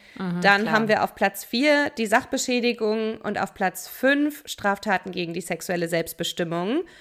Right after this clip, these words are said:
Speaker 2: Und
Speaker 1: Mhm.
Speaker 2: die weiteren Straftatgruppen in den Top zehn waren,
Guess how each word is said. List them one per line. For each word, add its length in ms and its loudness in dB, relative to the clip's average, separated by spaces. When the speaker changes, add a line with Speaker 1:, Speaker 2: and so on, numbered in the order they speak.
Speaker 2:
Und 540 4
Speaker 1:
Mhm. 320 -20
Speaker 2:
die 380 0
weiteren 460 4
Straftatgruppen 720 2
in 80 2
den 120 0
Top 260 -2
zehn 480 2
waren, 680 4